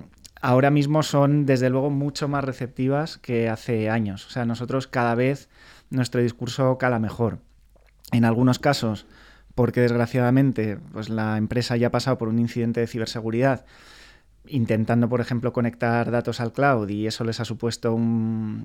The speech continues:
un agujero de ciberseguridad y se les han colado y han tenido que pagar un ransomware. Y entonces dicen, "Oye, mm,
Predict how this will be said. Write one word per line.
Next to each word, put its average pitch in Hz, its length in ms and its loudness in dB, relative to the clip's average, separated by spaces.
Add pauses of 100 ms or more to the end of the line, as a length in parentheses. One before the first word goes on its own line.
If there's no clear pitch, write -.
un 120 160 -2
agujero 117 320 0
de 117 60 2
ciberseguridad 117 680 0
y 110 100 -2
se 113 140 -10
les 110 160 -8
han 117 100 -6
colado 123 300 0
y 113 60 0
han 110 100 -4
tenido 117 260 -4
que 120 80 -6
pagar 110 260 -6
un 107 120 -6
ransomware. 143 640 -2 (560)
Y 127 60 -2
entonces 117 340 0
dicen, 117 240 -2
"Oye, 117 300 0 (200)
mm, 107 640 -6